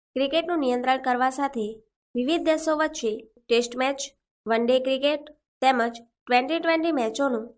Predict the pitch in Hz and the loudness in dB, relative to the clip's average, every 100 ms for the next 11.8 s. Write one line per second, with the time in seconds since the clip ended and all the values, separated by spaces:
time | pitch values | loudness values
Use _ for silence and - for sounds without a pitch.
0 | _ - 226 269 311 339 330 214 214 214 | _ -2 2 4 4 2 0 -2 -2 -4
1 | 208 190 - _ _ _ _ _ 226 247 | -8 -12 -14 _ _ _ _ _ -2 0
2 | 339 349 349 285 240 240 262 226 214 - | 2 2 2 2 2 2 2 0 -6 -12
3 | _ _ _ - 247 294 330 320 247 220 | _ _ _ -2 2 2 2 0 0 4
4 | 269 269 226 208 208 202 185 - _ _ | 4 4 2 -2 -4 -8 -12 -14 _ _
5 | _ _ _ - 233 233 233 233 240 262 | _ _ _ -2 0 2 0 0 -2 0
6 | 294 277 208 233 _ _ _ _ - 262 | 0 -2 -6 -6 _ _ _ _ 2 4
7 | 277 330 339 339 339 320 240 233 240 247 | 6 4 2 2 4 4 2 0 -2 -2
8 | 247 294 247 220 - - - 233 240 302 | 0 2 0 -2 -8 -18 -4 0 0 0
9 | 311 302 302 269 214 202 - 190 185 _ | -2 -2 0 0 0 -2 -4 -8 -10 _
10 | _ _ _ _ _ _ _ _ _ - | _ _ _ _ _ _ _ _ _ -4
11 | 214 220 233 240 285 285 208 | -2 2 4 4 4 2 -4